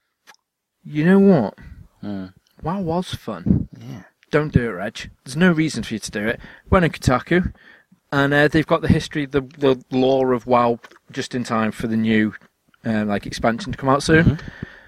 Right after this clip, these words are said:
Speaker 1: So I was like, <sighs> "You know what? I'll just, I'll listen to that while I work away." Well, so I started listening to it and talking about Arthas, um, and just how awesome that is, which I'll go into in a different pod because obviously this is now sixty-two minutes.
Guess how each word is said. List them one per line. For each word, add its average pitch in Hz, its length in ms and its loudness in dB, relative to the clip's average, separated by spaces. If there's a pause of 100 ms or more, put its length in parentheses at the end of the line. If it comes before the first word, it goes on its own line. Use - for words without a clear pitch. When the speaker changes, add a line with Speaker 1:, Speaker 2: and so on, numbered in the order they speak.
(120)
Speaker 1:
So - 60 -20
I - 20 -4
was 139 100 -2
like, 131 160 2
<sighs> - 460 -2 (160)
"You 143 60 -2
know 151 120 6
what? 92 100 2
I'll 104 80 -4
just, - 260 -8 (380)
I'll 120 240 4
listen 131 380 -2
to - 160 -10
that 92 160 -6
while 104 280 2
I 104 220 2 (100)
work 110 320 0
away." 113 280 -2 (560)
Well, 120 180 0 (380)
so - 100 -6
I - 20 -4
started 180 320 2
listening 139 320 -2
to 113 140 -2
it 107 60 -4
and 110 100 -10
talking 123 200 -2
about 113 180 2
Arthas, 104 540 2 (140)
um, 107 300 -2
and 107 100 -2
just - 140 2
how 107 120 2
awesome 107 300 -6
that 98 100 -8
is, 104 100 -10
which 123 140 -10
I'll 110 100 -8
go 110 160 -4
into 104 160 0
in 101 100 -4
a 104 40 -10
different 104 280 -6
pod 101 220 -2
because - 220 -8
obviously 95 240 -14
this 92 220 -10
is 90 240 -14
now 95 140 -6
sixty-two - 420 -8
minutes. 107 300 -4